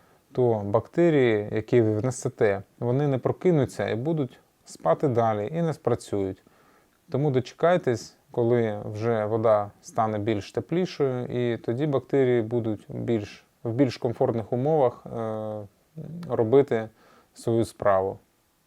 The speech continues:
Бактерії безпечні для навколишнього середовища, тварин, рослин, і тому почистити ставок від очерету або від зростаючих водоростей за допомогою них не вийде.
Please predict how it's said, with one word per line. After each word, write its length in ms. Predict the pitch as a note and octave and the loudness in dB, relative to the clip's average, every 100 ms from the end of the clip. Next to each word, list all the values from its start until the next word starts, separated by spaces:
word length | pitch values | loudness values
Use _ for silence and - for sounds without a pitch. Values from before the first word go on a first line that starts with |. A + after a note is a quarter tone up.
| - | -2
Бактерії 560 | C3 C3 - A3+ E3+ | 2 2 2 2 4
безпечні 640 | A#2 C#3 - D#3 C#3 - A#2+ | 4 2 2 2 2 0 -4
для 460 | G#2+ A#2+ A#2+ A2 | 0 2 2 2
навколишнього 720 | A2+ A#2 - C#3+ A#2 - A#2 G#2+ | -2 -6 0 2 2 -2 -6 -4
середовища, 920 | - A#2 B2+ F#3+ F#3 D3+ - C3+ C3 | 0 2 4 4 4 0 0 0 0
тварин, 560 | - A#2+ B2 E3+ D#3+ D3+ - - _ | 0 4 4 4 0 -4 -14 -20 _
рослин, 680 | A#2+ A2+ - D3 D#3+ D3+ C#3 - _ _ | -2 -2 0 2 4 2 -2 -6 _ _
і 80 | - | -6
тому 340 | A2 D#3 F3 D#3 | 0 2 2 2
почистити 840 | C3+ - E3 - A#2+ - A2+ G#2+ | 0 0 -2 -2 -4 0 -2 -2
ставок 540 | A#2+ - C3+ C3 A#2 - | -8 -2 2 4 2 0
від 260 | A#2 A2+ - | 0 0 0
очерету 840 | B2+ - B2 B2 E3+ D3+ A#2 G#2+ | -2 0 0 4 4 2 0 0
або 460 | B2 A#2 C3+ B2+ A2 - - | 0 0 0 -2 -4 -8 -4
від 280 | A#2+ A#2 - | -2 -2 -2
зростаючих 1000 | B2 A#2 B2+ - C3 A#2 A2 - G#2+ - | -6 -4 -4 0 4 4 0 -6 -8 -6
водоростей 720 | A#2 A#2+ B2 - F#3+ F#3+ F#3 - _ _ _ | -2 -2 -2 -2 2 2 0 -8 _ _ _
за 140 | A#2+ A#2 | -2 2
допомогою 580 | B2+ C3 C3+ B2 A#2 B2+ | 2 2 2 2 2 0
них 280 | F3 - | -2 -2
не 120 | C3 C3+ | -2 0
вийде. 480 | A2+ G#2+ G2 A2 | 2 0 0 -6